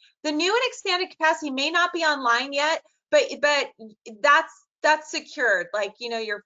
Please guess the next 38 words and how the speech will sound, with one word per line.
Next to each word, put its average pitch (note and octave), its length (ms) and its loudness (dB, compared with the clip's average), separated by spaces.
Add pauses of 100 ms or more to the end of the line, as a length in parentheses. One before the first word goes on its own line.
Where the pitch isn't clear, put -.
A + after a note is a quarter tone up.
you B3 280 -14
may B3 160 -4
have G#3+ 420 2
your, F#3 380 -4
your F#3 260 -8
hauler, C#4 800 4
they A3 140 -2
may G3+ 240 -10
own A#3+ 140 -6
the A#3 100 -4
facility, B3+ 540 -4
they're F#3+ 240 -2
building B3 300 0
it A#3 120 -4
or F#3 100 -4
expanding, G#3 440 -4
et F#3+ 100 -10
cetera. F3+ 240 -2 (380)
That's E4+ 260 2
capacity D#4 680 -6
that A#3 100 -8
you A3+ 160 -10
verified G#3+ 480 0
that - 80 -18
you A3 100 -16
have G3+ 140 -6
available. F#3+ 560 -2 (300)
The C#4+ 60 -6
calculator F#4+ 680 0
then C#4+ 200 -4
has D4+ 240 -4
a B3+ 60 -10
section, C#4 680 -4 (400)
um, B3 300 2
for C4+ 360 2
the C4 100 -4
capacity G4 680 -2
that C4+ 300 2